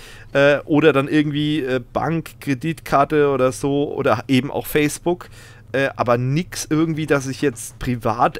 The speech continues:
S M S mit irgendjemandem geschrieben hab. Na, dann hab ich hier noch unser Monitoring, S-M-S-Gateway und solche Sachen.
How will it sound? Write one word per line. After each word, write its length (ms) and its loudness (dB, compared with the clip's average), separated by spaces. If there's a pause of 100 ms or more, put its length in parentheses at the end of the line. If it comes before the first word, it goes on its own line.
S 160 -2
M 140 -6
S 260 -4
mit 220 -4
irgendjemandem 680 0
geschrieben 500 -4
hab. 220 -6 (460)
Na, 180 0
dann 160 0
hab 140 -2
ich 100 -6
hier 120 2
noch 120 0
unser 240 -2
Monitoring, 720 0
S-M-S-Gateway 1000 -2
und 120 -4
solche 280 -4
Sachen. 400 -4